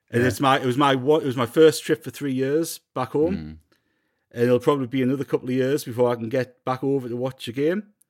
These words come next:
Speaker 1: I'd saved up money to, to come to a game on, you know, wh-, whatever game that might be, and that, obviously the playoff final was the, the perfect, um, one. And yeah,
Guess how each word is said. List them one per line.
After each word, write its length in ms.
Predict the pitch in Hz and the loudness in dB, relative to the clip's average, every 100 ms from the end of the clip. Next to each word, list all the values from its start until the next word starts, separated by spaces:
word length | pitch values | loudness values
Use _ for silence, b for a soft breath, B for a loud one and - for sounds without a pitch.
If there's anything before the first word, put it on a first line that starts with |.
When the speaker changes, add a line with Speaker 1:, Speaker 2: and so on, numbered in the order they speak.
| _ _ _ _ - | _ _ _ _ -12
Speaker 1:
I'd 140 | 104 | -8
saved 360 | - 147 131 135 | -2 2 2 0
up 180 | 135 139 | -2 -2
money 340 | 135 151 139 _ _ | -2 -2 -4 _ _
to, 220 | - 120 120 | -4 -4 -4
to 180 | 131 | -8
come 300 | 113 - 147 | -6 0 0
to 160 | 127 131 | 0 -6
a 40 | |
game 440 | 131 135 131 127 _ _ - | -2 0 0 -2 _ _ -4
on, 220 | 127 127 | -2 0
you 140 | 123 113 | -2 -2
know, 20 | 120 120 | -2 -4
wh-, 60 | 123 | 0
whatever 240 | 127 117 | -2 0
game 240 | 131 123 | 0 2
that 120 | 120 113 | 0 -2
might 260 | 117 117 | -4 -4
be, 200 | 123 131 | -4 -2
and 120 | 135 110 | -2 -6
that, 140 | 104 _ - | -10 _ -14
obviously 280 | 113 101 104 | -12 -10 -12
the 60 | 95 | -6
playoff 260 | 123 110 | -4 -4
final 320 | - 120 117 | -4 -4 -4
was 240 | 113 110 - | -6 -8 -8
the, 240 | 113 107 b b b b | -8 -8 b b b b
the 60 | |
perfect, 800 | - 120 113 110 - - - - 113 | 0 2 2 -4 -8 -14 -18 -12 -6
um, 380 | 113 113 110 - _ _ _ | -4 -4 -6 -12 _ _ _
one. 360 | 131 160 190 190 b b b b | -6 -4 -4 -8 b b b b
And 540 | 120 127 127 127 120 - - _ _ _ 175 | -2 0 0 -2 -6 -12 -16 _ _ _ -2
yeah, 220 | 180 | -2